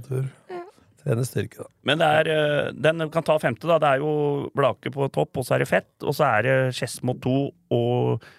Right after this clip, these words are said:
Speaker 3: men Skjetten to mistet jo tre poeng her, på grunn av at de brukte en med fire gule. Så det var jeg litt, eh,
Speaker 2: Er ikke det sånn
Speaker 3: den
Speaker 2: man
Speaker 3: vant
Speaker 2: har
Speaker 3: seks,
Speaker 2: oversikt over?
Speaker 3: den vant seks to mot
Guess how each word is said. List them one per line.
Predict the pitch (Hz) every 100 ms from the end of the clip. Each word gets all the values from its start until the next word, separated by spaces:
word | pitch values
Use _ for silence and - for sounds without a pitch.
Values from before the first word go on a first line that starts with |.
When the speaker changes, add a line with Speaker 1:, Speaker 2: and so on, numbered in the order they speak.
| _ _ 139
Speaker 3:
men | 139
Skjetten | 139 - 143
to | 156
mistet | 147 - 113
jo | 127
tre | 135 135
poeng | 123 107
her, | 139 143 _ _ -
på | 135
grunn | 120
av | 113
at | -
de | 127 123 120
brukte | - 117
en | 110
med | 123
fire | 107 117 107
gule. | 104 135 _ _ _
Så | 127
det | 143 156
var |
jeg | 113 110
litt, | _ -
eh, | 117 110 107 104 98 - _ _ _ -
Speaker 2:
Er | 180 -
ikke | 220
det | 208
sånn | 190 156
Speaker 3:
den | 139
Speaker 2:
man | 127
Speaker 3:
vant | 185
Speaker 2:
har | 139
Speaker 3:
seks, | 143
Speaker 2:
oversikt | 165 -
over? | -
Speaker 3:
den | 147 131
vant | 135 -
seks | -
to | 127
mot | 120